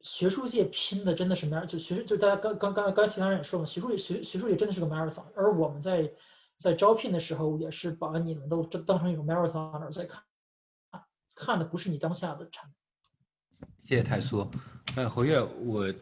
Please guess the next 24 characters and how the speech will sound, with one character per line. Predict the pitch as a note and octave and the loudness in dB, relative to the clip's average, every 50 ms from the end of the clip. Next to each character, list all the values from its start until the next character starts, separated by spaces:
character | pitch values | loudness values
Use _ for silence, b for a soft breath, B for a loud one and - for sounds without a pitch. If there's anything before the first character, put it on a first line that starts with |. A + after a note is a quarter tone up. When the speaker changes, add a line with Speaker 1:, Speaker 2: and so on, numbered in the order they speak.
| - - - - | -14 -20 -14 -6
Speaker 2:
再 | - B2+ A#2 | -6 -6 -6
cue | A#2 - D#3 C3 | -4 -4 -2 0
你 | G#2+ F2+ E2+ E2 | 0 0 -2 -4
一 | D2+ | -6
下， | - G#2 F#2 E2 E2+ - - - - - - - - | -4 -4 -4 -4 -6 -8 -18 -20 -16 -16 -12 -8 -4
呃， | G#2 G2 F#2+ F2+ | -2 -2 -2 -2
一 | G2 G#2+ | -2 2
个 | A#2+ C3+ | 2 2
是 | A#2 A#2+ B2+ A#2 | 2 2 2 2
你 | G#2+ G2 E2+ - - | 2 0 -2 -4 -4
对 | - A2+ G#2 G2+ F#2+ | -2 0 0 0 0
刚， | - - G#2 G2+ G2+ G#2 G#2+ G#2 G2 - - - - - | -2 -4 -4 -2 -2 -2 -2 -4 -6 -4 -4 -2 2 2
刚 | - G#2+ G#2+ | 2 4 4
刚 | G#2+ A2 G#2+ G#2 | 2 0 0 -2
两 | G#2 F2+ E2 F2+ | -2 -2 -2 -2
位 | F#2+ | -4
的 | G2 F#2+ | -4 -4
讨 | - - - E2+ | -6 -6 -6 -4
论 | F2 F#2+ F#2+ | -4 -2 -4
有 | F2+ E2 | -4 -4
什 | E2+ - - | -6 -6 -6
么 | F2+ F2+ | -8 -8
补 | F2 - A2+ | -6 -6 -8
充？ | - - - F#2 F2+ | -8 -6 -6 -6 -6